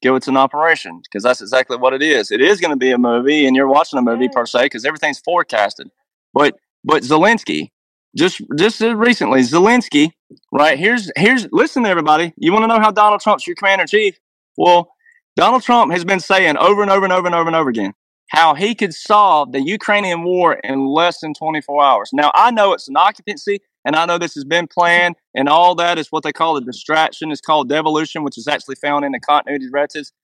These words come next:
Speaker 1: Devolution is a shadow government. They distract you on the front while the good guys are cleaning out on the back all over the world. That's what's been taking place. But if you didn't know that and you're watching this from the normal standpoint,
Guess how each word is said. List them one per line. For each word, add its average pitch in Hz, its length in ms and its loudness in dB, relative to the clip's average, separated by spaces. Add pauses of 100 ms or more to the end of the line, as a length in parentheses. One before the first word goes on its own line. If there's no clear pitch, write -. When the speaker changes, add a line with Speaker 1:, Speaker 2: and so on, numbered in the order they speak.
(140)
Speaker 1:
Devolution 190 580 0
is 135 120 -4
a 127 80 -8
shadow 180 400 0
government. 175 460 -2
They 135 100 0
distract 160 500 -4
you 175 100 -2
on 170 60 -2
the 151 80 -6
front 170 380 -2 (320)
while 143 220 2
the 139 100 -2
good 160 260 -2
guys 165 320 2
are 135 60 -10
cleaning 165 400 -6
out 160 180 0
on 156 140 -4
the 147 80 -6
back 156 340 2
all 151 200 0
over 156 140 0
the 147 100 -2
world. 165 340 2 (240)
That's 131 180 -4
what's 135 160 -6
been 143 140 -6
taking 147 300 -4
place. 160 360 -2 (320)
But 196 320 2
if 175 140 -6
you 147 100 -2
didn't 196 340 0
know 202 220 2
that 196 300 2 (280)
and 151 140 0
you're 139 140 4
watching 175 380 2
this 175 180 0
from 151 480 -2 (240)
the 139 80 0
normal 175 420 2
standpoint, 180 680 -2